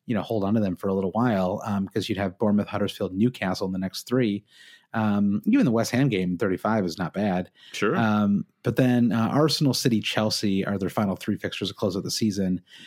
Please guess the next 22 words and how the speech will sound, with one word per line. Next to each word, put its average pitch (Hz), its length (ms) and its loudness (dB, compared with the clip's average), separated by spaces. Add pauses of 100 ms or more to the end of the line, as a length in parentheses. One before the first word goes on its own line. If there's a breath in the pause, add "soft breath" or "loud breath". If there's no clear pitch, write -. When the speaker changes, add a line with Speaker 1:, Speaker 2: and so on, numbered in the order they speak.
(220 loud breath)
Speaker 1:
Um, 208 400 0
and, - 160 -4
you 269 80 4
know, 269 100 2
two 330 220 4
of 330 60 2
those 247 180 2
three 185 140 4
are 127 160 2
at - 40 -2
home. 120 400 4
I 120 40 2
mean, 135 160 4
so 151 80 2
it's 160 160 0
not - 120 0
like 135 200 2
a 104 80 2
disaster 98 880 0
if - 120 -12
you 98 120 0
have, 92 440 -4